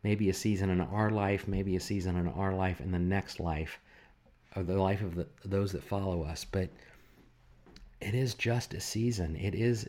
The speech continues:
just temporary. And there's an irony in him saying, "If you're gonna be busy trying to hold on to those things,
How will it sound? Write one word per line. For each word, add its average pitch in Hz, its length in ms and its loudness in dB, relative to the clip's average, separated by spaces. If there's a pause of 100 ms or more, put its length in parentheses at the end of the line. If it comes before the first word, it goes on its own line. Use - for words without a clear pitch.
just 110 420 0 (400)
temporary. 107 800 -2 (1500)
And 135 120 0
there's 123 140 2
an 123 100 2
irony 120 560 2
in 98 60 0
him 113 200 2
saying, 107 280 2
"If 98 120 -2
you're 127 80 -6
gonna 156 160 2
be 120 140 2
busy 120 320 4
trying 117 240 2
to 101 60 2
hold 151 420 6
on 131 240 4
to 123 80 4
those 104 240 2
things, 113 420 2